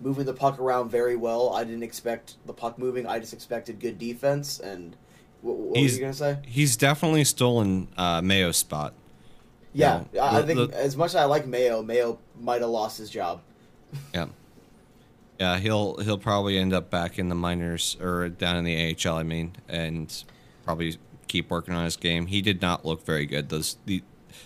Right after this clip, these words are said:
Speaker 2: what was it, like, the first five games that he played or whatever?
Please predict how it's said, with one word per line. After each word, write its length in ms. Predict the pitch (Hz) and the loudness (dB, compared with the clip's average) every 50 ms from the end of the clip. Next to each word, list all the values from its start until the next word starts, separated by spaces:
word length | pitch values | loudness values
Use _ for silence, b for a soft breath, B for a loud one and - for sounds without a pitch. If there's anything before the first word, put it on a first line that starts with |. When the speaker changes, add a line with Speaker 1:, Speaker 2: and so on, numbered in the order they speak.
| B B B | B B B
Speaker 2:
what 120 | - 107 | 0 2
was 120 | 101 95 95 | 2 2 2
it, 60 | 80 | 0
like, 160 | 78 87 - | 0 -2 -2
the 100 | - 87 | -2 -4
first 300 | - - 104 92 - - | 0 0 0 0 0 2
five 260 | - 92 85 85 85 | 2 2 4 2 2
games 320 | 82 87 82 87 87 85 90 | 2 2 2 2 0 0 0
that 60 | 90 | 0
he 80 | 87 | -2
played 320 | 85 - - 92 87 87 90 | -2 0 0 2 2 2 0
or 60 | 90 | 0
whatever? 440 | 90 87 87 87 92 95 95 98 | 0 0 0 0 0 -2 -2 -4